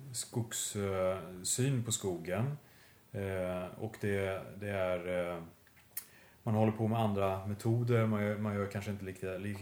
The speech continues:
riktigt lika stora ingrepp. Och, eh, man vill, eh, ja, det, bevarandesidan är ganska stark och det är rekreation och det är, eh, den typen av värden, sociala värden, så kanske som styr mer där.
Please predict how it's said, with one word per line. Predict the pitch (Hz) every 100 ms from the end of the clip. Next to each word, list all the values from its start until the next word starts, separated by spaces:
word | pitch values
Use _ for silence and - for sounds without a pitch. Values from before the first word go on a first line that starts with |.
| 104
riktigt | 110 107
lika | 101 101
stora | 95 101 90
ingrepp. | 92 92 92 92 - - - - - - -
Och, | 95 92 - -
eh, | 95 87 90 87 - 110 - 98
man | 101 95
vill, | 92
eh, | 98 - - -
ja, | 107 - - - - -
det, | 110
bevarandesidan | 107 117 117 110 98 98 - 110 104
är |
ganska | 98 92 95 92 87 -
stark | - - 90 85
och | -
det | 101 98
är | 95 95
rekreation | 101 - 104 95 104 101 95 95
och | 92
det | 92
är, | 90 90 90 85 - - - - - - - - - -
eh, | 98 92 90 90 92 - -
den | 107 107 101
typen | 95 90
av | 87
värden, | 95 87 87 85
sociala | 98 - 98 98 87
värden, | 80 73 50 - - -
så | -
kanske | - 80 90
som | - 85 85 -
styr | - 87 85
mer | 101 98 76
där. | 71